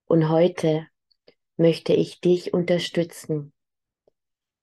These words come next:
dich von altem, karmischem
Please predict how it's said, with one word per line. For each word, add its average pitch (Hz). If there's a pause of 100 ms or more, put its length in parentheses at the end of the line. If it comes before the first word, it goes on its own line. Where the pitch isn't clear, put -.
(120)
dich 160
von 160
altem, 160 (960)
karmischem 165